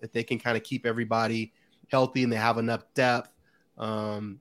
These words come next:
you know, obviously it's, it's important for Justin to stay upright and to keep him clean. Um, I like the pieces they have defensively. They feel like they have a, a, they're creating an identity defensively, how they wanna play. I felt like they did that in the second half of last year,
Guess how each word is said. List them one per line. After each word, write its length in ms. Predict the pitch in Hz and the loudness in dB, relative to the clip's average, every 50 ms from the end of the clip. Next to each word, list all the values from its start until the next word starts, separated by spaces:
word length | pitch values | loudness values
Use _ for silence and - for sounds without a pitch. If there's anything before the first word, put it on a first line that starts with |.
| _ _ | _ _
you 120 | - 123 117 | -4 0 2
know, 60 | 113 | 2
obviously 460 | 113 117 113 110 - - 123 113 113 110 | 2 2 0 -2 -4 -2 -2 0 0 0
it's, 260 | - - 117 - - | -2 -4 -6 -8 -10
it's 280 | 110 - - 113 - - | -10 -10 -10 -12 -12 -14
important 400 | 107 - - 110 117 117 110 - | -16 -6 -4 -4 -4 -4 -6 -12
for 100 | - 110 | -14 -8
Justin 420 | 101 113 110 107 - - 107 107 | -4 -2 -2 -2 -4 -6 -8 -8
to 60 | 104 | -8
stay 220 | 101 - - 117 107 | -8 -4 -2 0 0
upright 480 | 104 101 - - 107 104 104 107 104 | 0 -2 -4 -4 -2 -2 -2 -2 -2
and 120 | 107 101 98 | -4 -6 -8
to 60 | - | -10
keep 260 | - - 110 104 98 | -10 -8 -8 -8 -4
him 200 | - 107 104 104 | -4 -4 -4 -4
clean. 520 | - - - 104 101 101 101 101 101 98 - _ _ _ _ _ _ _ _ _ - | -8 -8 -8 -6 -6 -6 -6 -8 -8 -10 -14 _ _ _ _ _ _ _ _ _ -8
Um, 320 | 107 104 104 104 104 - - | -6 -4 -2 -2 -2 0 0
I 80 | 113 | 2
like 200 | 113 113 117 117 - | 4 4 4 4 2
the 80 | 123 | -2
pieces 380 | 117 - - 117 107 - 110 101 | -2 0 -2 -2 -2 -2 -2 -2
they 100 | 113 107 | 0 0
have 260 | 98 101 101 107 101 | 2 2 0 0 0
defensively. 680 | 98 110 107 - 107 104 101 - - 95 98 104 101 104 | -2 -4 -4 -2 -4 -4 -4 -6 -10 -8 -6 -4 -4 -4
They 100 | 104 101 | -4 -6
feel 180 | - - 151 143 | -2 2 4 4
like 140 | 131 - - | 4 4 4
they 80 | 123 | 2
have 260 | 117 117 117 104 110 - - | 4 4 4 2 0 -2 -4
a, 120 | 113 110 - - | -4 -4 -4 -6
a, 300 | 117 117 110 107 110 117 - _ _ _ _ | -6 -4 -4 -6 -6 -8 -12 _ _ _ _
they're 80 | 123 120 | -2 -2
creating 360 | - - - 139 131 131 131 | 0 2 4 6 6 8 6
an 60 | 120 117 | 6 4
identity 560 | 110 110 98 123 120 117 123 120 123 123 117 | 2 2 2 4 4 4 4 4 2 2 0
defensively, 500 | 104 120 120 117 - 123 - - 117 110 | 0 -2 -2 0 -2 -4 -4 -4 -2 0
how 140 | 107 113 117 | 2 2 4
they 100 | 110 113 | 4 2
wanna 200 | 107 110 113 110 | 2 2 0 -2
play. 300 | 107 - - 117 113 117 | -4 -2 0 2 2 2
I 40 | 113 | 2
felt 180 | 113 - 110 - | 0 -2 -2 0
like 200 | 120 117 113 - | 0 -2 -2 0
they 260 | 117 117 113 113 - _ _ _ _ _ _ | 0 0 0 0 -2 _ _ _ _ _ _
did 140 | 135 131 113 | 4 4 6
that 160 | 120 117 - | 6 4 4
in 40 | - | 4
the 40 | 113 | 0
second 320 | - - 131 120 - 120 | -2 0 0 0 0 -2
half 300 | 110 107 107 110 113 - | 0 2 2 2 2 0
of 100 | 113 101 | -4 -4
last 380 | 104 104 101 104 104 - - - | -2 0 0 0 -2 -4 -6 -6
year, 260 | 107 104 104 104 98 | -4 -2 -2 -4 -6